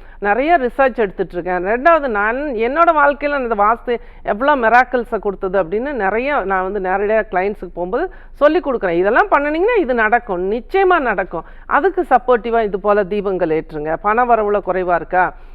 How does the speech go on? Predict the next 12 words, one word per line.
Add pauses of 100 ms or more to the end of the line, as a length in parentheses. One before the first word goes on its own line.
(120)
நீங்க
வந்து
பச்சை
கற்பூரம்
பயன்படுத்துங்க.
நிறைய
வீடுகள்ல
வந்து
எல்-,
நிறைய
இடத்துல
வைங்க,